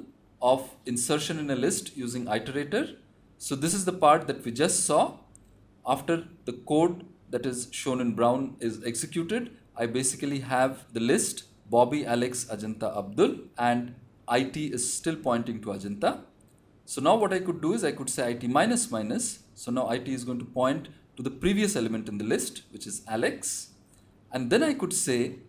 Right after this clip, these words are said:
names dot insert I T to, comma,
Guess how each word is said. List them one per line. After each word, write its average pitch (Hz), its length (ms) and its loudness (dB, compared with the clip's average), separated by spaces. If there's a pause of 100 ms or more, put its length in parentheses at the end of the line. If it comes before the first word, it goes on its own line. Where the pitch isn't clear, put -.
(220)
names 208 400 2
dot 170 320 2
insert 151 560 0 (320)
I 131 160 4
T 165 460 -6 (360)
to, 240 320 0
comma, 156 540 4